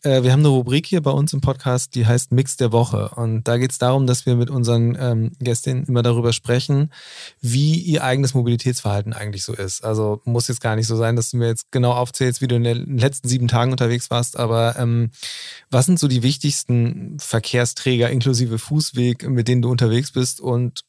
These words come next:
vielleicht kannst du auch ein bisschen erzählen, wie sich allgemein dein Mobilitätsverhalten verändert hat.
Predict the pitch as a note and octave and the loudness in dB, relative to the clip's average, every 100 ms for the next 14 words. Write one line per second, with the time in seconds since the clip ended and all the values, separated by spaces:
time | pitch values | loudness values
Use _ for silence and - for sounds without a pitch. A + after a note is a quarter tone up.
0 | _ - A#2+ A#2 - C#3 A#2+ A#2 B2 A2 | _ -6 0 2 2 2 0 0 0 0
1 | - B2 A#2 A2+ A#2 A#2+ A#2 A#2 A2+ B2 | 0 0 2 0 -2 0 2 2 4 2
2 | A#2 A2 A2 A2 A2 - B2 - A2 G#2+ | 2 0 0 0 -2 -2 -4 -2 -2 0
3 | A2 - A2+ A2 G#2+ - - - - - | -2 -2 -2 0 -2 -6 -14 -10 -6 0
4 | C3+ A#2+ F#2+ G2 | 0 0 -4 -8